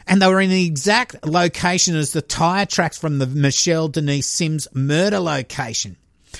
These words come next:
The red fibres found in his car were a perfect match to the ones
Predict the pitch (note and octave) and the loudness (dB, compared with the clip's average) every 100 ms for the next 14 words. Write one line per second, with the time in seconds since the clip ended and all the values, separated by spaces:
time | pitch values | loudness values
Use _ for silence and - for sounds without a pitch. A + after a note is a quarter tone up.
0 | - E3 E3 F#3 - F#3 A#3+ A#3 C3+ D#3 | -8 -2 0 0 0 2 4 2 0 -2
1 | - - E3+ E3+ D#3 C#3 - F3+ F#3+ F#3 | -4 -2 0 0 0 -2 -2 -2 0 0
2 | D#3 C#3+ F3 F#3 E3+ C3+ D#3+ F3 - G3+ | 0 0 -2 -2 -2 0 0 0 0 0
3 | F3 D3+ C#3+ C#3 | 0 0 -2 -6